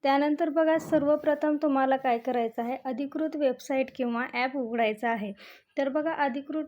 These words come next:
वेबसाइट कुठली, तर तुम्हाला Chrome-वरती यायचं आहे आणि लाडकी बहीण ईकेवायसी हे सर्च करायचं आहे. त्यानंतर जी पहिली तुम्हाला वेबसाइट दिसते, मुख्यमंत्री माझी लाडकी बहीण योजना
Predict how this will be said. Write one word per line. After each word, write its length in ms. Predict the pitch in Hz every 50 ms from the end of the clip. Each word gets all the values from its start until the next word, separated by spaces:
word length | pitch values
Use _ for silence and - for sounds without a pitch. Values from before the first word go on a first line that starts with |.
| -
वेबसाइट 480 | 294 277 262 254 - - 285 269 262 269
कुठली, 380 | - - 285 277 - 254 233 226
तर 140 | 226 247
तुम्हाला 380 | 240 240 - 277 277 277 277 294
Chrome-वरती 720 | 294 294 - 285 285 294 302 294 294 302 302 302 - 302
यायचं 340 | 294 277 247 233 233 - 262
आहे 320 | 247 247 247 214 240 269 277
आणि 380 | - - 233 233 233 240 240
लाडकी 400 | 262 262 262 262 262 - - 311
बहीण 300 | 277 277 285 294 294 294
ईकेवायसी 760 | 269 269 247 233 - 269 262 254 254 247 262 254 - 262 262
हे 80 | 262 262
सर्च 380 | - - 269 269 269 269 -
करायचं 480 | 285 285 262 240 226 208 202 202 - 226
आहे. 240 | 208 208 185 196 180 - - - - - - _ _ _ _ -
त्यानंतर 440 | 277 269 269 285 294 285 302 311 277
जी 180 | 269 269 311
पहिली 440 | 302 302 - 294 277 269 262 277 294
तुम्हाला 360 | 285 311 294 294 294 294 294
वेबसाइट 540 | 285 285 262 254 - - 285 262 262 240 220
दिसते, 360 | 214 240 - - - 262 247
मुख्यमंत्री 680 | 262 254 254 - _ - 285 269 269 277 269 269 311 294
माझी 460 | 285 269 254 233 220 202 247 262 254
लाडकी 420 | 247 233 226 220 220 - - 262
बहीण 340 | 240 226 262 240 262 269 262
योजना 380 | 254 226 208 202 202 - 202